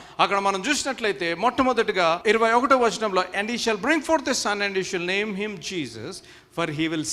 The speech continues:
save his people from their sins."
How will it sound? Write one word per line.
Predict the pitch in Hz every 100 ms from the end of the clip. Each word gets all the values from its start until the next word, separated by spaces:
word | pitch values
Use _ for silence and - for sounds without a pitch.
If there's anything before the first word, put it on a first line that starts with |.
| -
save | 196 269 294 302 262
his | 226 - -
people | 208 190 196
from | 190 175 160
their | 147 147
sins." | 127 - 110 -